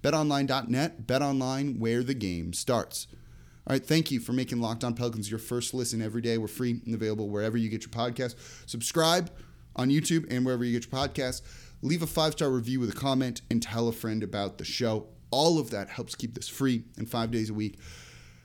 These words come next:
Been here every day, basically talking all things New Orleans and all of that, and there's a lot going on, everything with Zion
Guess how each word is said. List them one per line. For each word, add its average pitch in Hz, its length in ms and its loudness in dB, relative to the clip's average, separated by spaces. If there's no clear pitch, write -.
Been 143 120 4
here 147 160 6
every 143 160 2
day, 139 220 4
basically 127 580 0
talking 117 480 -2
all 120 220 2
things 113 600 0
New 104 180 -2
Orleans 117 540 2
and 127 200 -2
all 113 240 0
of 104 80 -4
that, 107 260 -2
and 101 140 -2
there's 92 180 -2
a 80 40 -6
lot 98 520 -2
going 117 300 4
on, 82 300 -2
everything 113 520 0
with 95 100 -4
Zion 87 480 -4